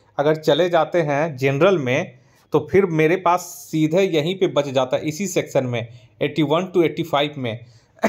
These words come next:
<coughs> तो चूँकि यहाँ पे कंसंट्रेशन ज़्यादा मिल रहा है, तो इसका जो मैक्सिमम लिमिट है, इसलिए इसका वहीं पे ज़्यादा सबसे नंबर स्टूडेंट वहीं पे फाइट कर रहे होंगे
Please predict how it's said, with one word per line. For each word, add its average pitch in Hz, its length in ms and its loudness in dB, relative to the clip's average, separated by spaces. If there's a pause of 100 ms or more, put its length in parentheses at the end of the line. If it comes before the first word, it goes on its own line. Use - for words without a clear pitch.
(260)
<coughs> - 0 - (1300)
तो 151 60 2
चूँकि 165 320 -2
यहाँ 147 440 0
पे 196 140 -4
कंसंट्रेशन 175 640 0
ज़्यादा 131 320 2
मिल 180 200 0
रहा 170 280 2
है, 190 60 0
तो - 380 -16
इसका 151 260 0
जो 170 120 2
मैक्सिमम 139 560 0
लिमिट 180 360 2
है, 196 300 0 (160)
इसलिए 165 280 2
इसका 160 200 2
वहीं 135 400 0
पे 202 140 0
ज़्यादा 151 280 4
सबसे 165 300 0
नंबर 151 300 0
स्टूडेंट 147 400 -6
वहीं 147 260 0
पे 175 120 0
फाइट 147 300 0
कर 147 180 2
रहे 147 140 2
होंगे 147 320 -2